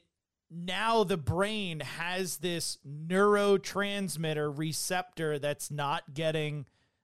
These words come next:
all of this dopamine, and it starts causing all of these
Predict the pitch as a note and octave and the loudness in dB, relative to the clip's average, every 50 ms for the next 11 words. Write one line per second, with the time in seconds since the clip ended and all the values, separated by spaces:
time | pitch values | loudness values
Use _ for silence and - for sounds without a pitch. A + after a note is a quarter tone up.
0 | _ _ E3 E3 E3+ F#3 F#3 F3+ E3 D3+ E3+ E3 D3 B2 A2+ D#3+ F3 F#3+ F3+ E3+ | _ _ -2 0 0 2 0 0 -2 -4 -4 -4 -4 -4 -2 0 0 0 0 -2
1 | D#3+ C#3+ C3 B2+ A#2+ A#2 A2+ G#2 - _ _ _ _ _ _ _ _ - F3 E3+ | -4 -4 -6 -6 -6 -8 -8 -10 -14 _ _ _ _ _ _ _ _ -6 -4 -2
2 | E3+ E3 E3 D#3+ D#3 D#3 D#3 F3 E3 - - - - - - E3+ F3+ F#3 F3+ - | -2 -2 -2 -4 -6 -6 -8 -8 -6 -4 -4 -6 -4 0 0 2 2 2 2 0
3 | - - - - E3 F3 F3+ F3+ D3 E3 F3 E3 D3 C3+ D3 D#3 D#3+ E3+ F3 F3 | -4 -6 -2 0 2 2 2 0 -2 -2 -4 -4 -4 -2 0 2 2 2 2 0
4 | E3 D3 C3 D#3+ D#3+ D#3+ D#3 D3 - | -2 -2 -4 -4 -4 -4 -4 -4 -4